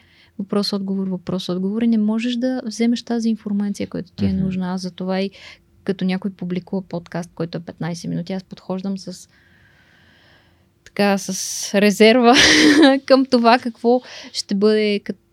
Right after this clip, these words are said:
Speaker 1: извлечено като краен резултат.
Speaker 2: Да.
Speaker 1: Не е нужно човек да, да разтяга кой знае какви лукуми с идеята да го направи.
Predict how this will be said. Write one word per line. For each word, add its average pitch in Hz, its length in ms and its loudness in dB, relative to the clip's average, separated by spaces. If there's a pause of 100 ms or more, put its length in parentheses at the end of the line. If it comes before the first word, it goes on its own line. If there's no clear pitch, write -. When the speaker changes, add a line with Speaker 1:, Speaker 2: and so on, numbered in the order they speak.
Speaker 1:
извлечено 208 520 0
като - 200 -12
краен 285 360 -4
резултат. 185 440 -4 (140)
Speaker 2:
Да. - 80 -20 (420)
Speaker 1:
Не 196 140 2
е 208 40 4
нужно 254 520 2
човек 233 300 -2
да, 226 120 -4 (640)
да 202 380 -6
разтяга 190 560 -6
кой 214 380 2
знае 214 280 2
какви 202 300 -4
лукуми 185 600 0 (220)
с - 260 -14
идеята 175 320 -6
да 175 80 -4
го 170 100 -2
направи. 175 600 -2